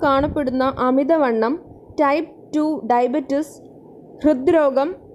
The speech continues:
തുടങ്ങിയവ ജങ്ക് ഫുഡിൻ്റെ അമിതമായ ഉപയോഗം മൂലമാണ്. ജങ്ക് ഫുഡ് കുട്ടികളിൽ ഉണ്ടാക്കുന്ന ആരോഗ്യ പ്രശ്നങ്ങൾ കണക്കിലെടുത്തുകൊണ്ട് സ്കൂൾ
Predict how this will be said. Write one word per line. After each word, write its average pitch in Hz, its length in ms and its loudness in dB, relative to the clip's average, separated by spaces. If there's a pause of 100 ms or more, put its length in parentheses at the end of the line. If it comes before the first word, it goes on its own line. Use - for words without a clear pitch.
(100)
തുടങ്ങിയവ 277 460 2 (600)
ജങ്ക് 330 380 2
ഫുഡിൻ്റെ 277 420 2 (260)
അമിതമായ 277 600 2 (100)
ഉപയോഗം 247 480 2
മൂലമാണ്. 220 480 0 (1400)
ജങ്ക് 330 380 2
ഫുഡ് 381 320 -2
കുട്ടികളിൽ 359 560 0
ഉണ്ടാക്കുന്ന 294 460 0 (260)
ആരോഗ്യ 294 420 2
പ്രശ്നങ്ങൾ 294 420 0 (120)
കണക്കിലെടുത്തുകൊണ്ട് 240 840 0 (420)
സ്കൂൾ 349 280 2